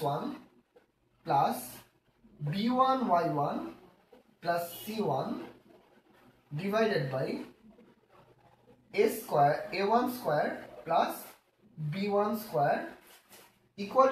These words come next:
to হবে A two X one plus B টু এক্স, আহ, Y one plus সি টু, uh, divided by হবে এ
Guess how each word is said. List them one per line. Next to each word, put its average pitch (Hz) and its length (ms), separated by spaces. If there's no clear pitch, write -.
to 247 60
হবে - 220
A - 20
two 311 60
X - 220
one 165 180
plus 170 220
B 220 120
টু 254 100
এক্স, 185 160
আহ, 151 340
Y 165 180
one 160 200
plus 151 180
সি 190 100
টু, 233 80
uh, 131 120
divided 240 440
by 202 180
হবে 156 200
এ - 20